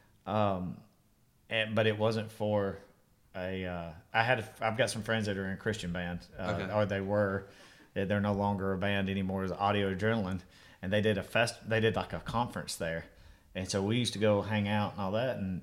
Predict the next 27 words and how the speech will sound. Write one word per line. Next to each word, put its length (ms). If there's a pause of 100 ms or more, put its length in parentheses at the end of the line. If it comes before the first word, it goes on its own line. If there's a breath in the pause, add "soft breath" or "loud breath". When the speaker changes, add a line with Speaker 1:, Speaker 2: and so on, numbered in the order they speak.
(120)
Speaker 1:
he'd 240
always 260
sneak 300
me 100
out 180
there 140
to 60
do 380
a 40
song 360
with 160
him. 200
Speaker 2:
Yeah. 360 (160)
Speaker 1:
And 120
so 320
I 140
go 240
out, 420 (120)
and 160
I, 60
like, 180
we're 140
walking 460
all 220
around 380
the 100
Opry 400